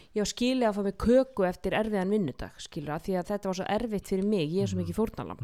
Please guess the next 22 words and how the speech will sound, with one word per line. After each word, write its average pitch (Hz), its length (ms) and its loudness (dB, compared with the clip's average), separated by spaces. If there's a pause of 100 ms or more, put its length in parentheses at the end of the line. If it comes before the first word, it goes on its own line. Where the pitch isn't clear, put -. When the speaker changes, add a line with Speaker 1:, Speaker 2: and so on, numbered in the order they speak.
(100)
Speaker 2:
Mhm. 95 180 -8 (680)
Speaker 1:
Og - 320 -2
annað 262 340 2
sem 190 120 -2
tengist 240 440 0
þessu 233 260 -2
er 190 320 0
að 196 220 -2 (280)
ekki 226 340 -4
vera, 254 440 0 (380)
ég 208 140 -4
kann 226 160 -2
ekki 302 120 -4
alveg 233 220 0
íslenska 240 320 -2
orðið 233 160 0
yfir 202 120 0
það, 160 80 -2
en 165 100 -6 (120)
ekki - 140 -6
vera 262 160 -2
entitled. 233 640 -6